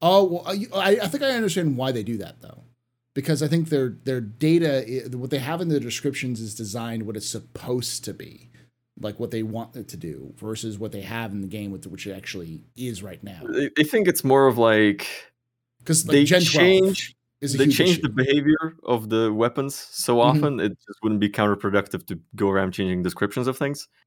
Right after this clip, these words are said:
Speaker 1: Yeah.
Speaker 2: But what I am afraid of is that the, when we come to a point where this is more or less stable, and it's a good opportunity to update all of this, like, go through the entire several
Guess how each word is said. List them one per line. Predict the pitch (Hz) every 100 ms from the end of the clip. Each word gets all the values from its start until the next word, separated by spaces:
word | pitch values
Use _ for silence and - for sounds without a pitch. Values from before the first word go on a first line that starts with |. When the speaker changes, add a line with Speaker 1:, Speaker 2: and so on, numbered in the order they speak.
| _
Speaker 1:
Yeah. | 127 98 - _ _ _
Speaker 2:
But | 113 107
what | 123
I | 113 117
am | 117
afraid | - - 185 185
of | 135 135 - _
is | 113 110 107
that | 104 104 101 101 - - _ _ _ _ _ _ _ _ _ _ _ _ _
the, | 139 123
when | 120 135 131 127
we | 139
come | 135 - 160
to | 151
a |
point | - 131 113
where | 113
this | 120 123
is | 110
more | 113
or | 110
less | 101
stable, | - - 147 123 107 107 - _ _ _ _ -
and | 104 104 104 104 107
it's | 110 92 120
a |
good | 104 110 117
opportunity | 110 107 110 113 104 107
to | 98 107 98 98 98 98 -
update | 123 113 110 107
all | 113 117
of | 107
this, | 92 92
like, | 95 92
go | 110 110
through | - 110 101 98 98
the | 92 104 92
entire | 107 110 104 101 98 98
several | 92 - - 110 110 107 104 101 98